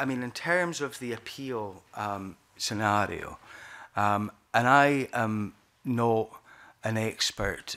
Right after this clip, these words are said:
on the Irish system, but there is that accusation of centralisation.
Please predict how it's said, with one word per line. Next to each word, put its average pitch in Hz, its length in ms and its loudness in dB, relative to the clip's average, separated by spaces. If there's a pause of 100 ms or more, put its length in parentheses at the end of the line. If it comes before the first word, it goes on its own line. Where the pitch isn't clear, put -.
on 98 460 -2
the 101 200 -2
Irish 98 380 -2
system, - 560 -6 (680)
but 117 160 -2
there 120 200 2
is 135 200 4
that 117 200 4
accusation 104 840 0
of 90 120 -8
centralisation. 90 1200 -6